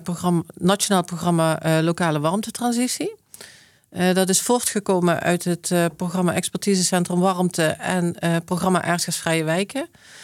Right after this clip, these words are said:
En ik hou me daar vooral bezig met, eh, participatie, burgerbetrokkenheid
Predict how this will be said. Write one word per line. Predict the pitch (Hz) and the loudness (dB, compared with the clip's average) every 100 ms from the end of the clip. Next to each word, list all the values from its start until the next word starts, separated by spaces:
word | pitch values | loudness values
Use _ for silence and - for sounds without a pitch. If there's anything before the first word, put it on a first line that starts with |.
| - - | -20 -8
En | - | 0
ik | 190 | 2
hou | 196 196 | 4 4
me | |
daar | 196 185 | 4 4
vooral | 180 185 196 | 2 2 2
bezig | 180 196 202 196 185 | 4 4 4 0 2
met, | 190 175 170 - | 2 2 0 0
eh, | 180 175 170 170 | 2 4 2 0
participatie, | 170 180 - - 196 220 - 277 302 | -2 -2 0 2 2 2 0 0 -2
burgerbetrokkenheid | 202 180 180 175 170 208 214 220 220 226 - | 0 2 2 0 -2 -2 0 2 2 0 -4